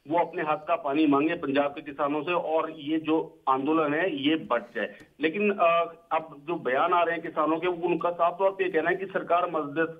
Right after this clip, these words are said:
अ, मध्य में आए, ह-, हमारी बातचीत करवाए, हम आपस में बातचीत करने के इस मसले को निपटा लेंगे। लेकिन ये अभी इस फिलहाल का जो समय है, वो इन कृषि कानूनों को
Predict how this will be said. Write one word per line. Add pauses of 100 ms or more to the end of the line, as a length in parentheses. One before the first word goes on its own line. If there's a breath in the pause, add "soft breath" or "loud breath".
(360 soft breath)
अ, (240)
मध्य
में
आए,
ह-,
हमारी
बातचीत
करवाए,
हम
आपस
में
बातचीत
करने
के
इस (280 loud breath)
मसले
को
निपटा
लेंगे।
लेकिन
ये (180)
अभी
इस (140)
फिलहाल
का
जो
समय
है, (280 loud breath)
वो
इन
कृषि
कानूनों
को